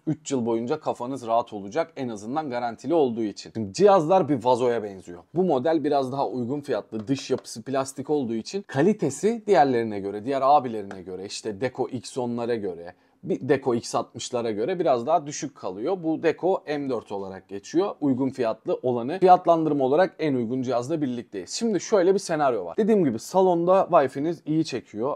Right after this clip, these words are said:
arada iyi çekiyor ama yatak odasında çekmiyor. Ya da yatak odasının yanındaki odada çekmiyor. İşte burada bunlar devreye giriyor. Bir tanesini modemin yanına konumlandırdın, bir tanesini orta bir alana konumlandırdın,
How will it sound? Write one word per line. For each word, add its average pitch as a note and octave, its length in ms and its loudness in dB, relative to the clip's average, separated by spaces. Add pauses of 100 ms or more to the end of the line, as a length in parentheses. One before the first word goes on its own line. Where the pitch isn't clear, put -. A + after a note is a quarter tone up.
(120)
arada C3 300 6
iyi C3+ 140 -2
çekiyor D3 340 -4
ama B2+ 200 0
yatak C#3 260 -6
odasında A#2+ 440 -10
çekmiyor. F2+ 460 -16 (140)
Ya G#2+ 120 -10
da G#2+ 60 -8
yatak B2+ 280 -4
odasının A2+ 340 -4
yanındaki B2 380 -6
odada C3 320 -4
çekmiyor. G2 500 -12
İşte A#2 340 -4
burada A#3+ 320 2
bunlar G#3 340 4
devreye D#3+ 360 2
giriyor. F#2+ 340 -8
Bir B3 100 4
tanesini E3 420 0
modemin E3+ 360 2
yanına E3+ 240 -6
konumlandırdın, D#3+ 800 -4
bir D#3 120 -6
tanesini D#3 440 -4
orta D3 440 4
bir D#3+ 40 2
alana C#3+ 320 -2
konumlandırdın, A2 760 -8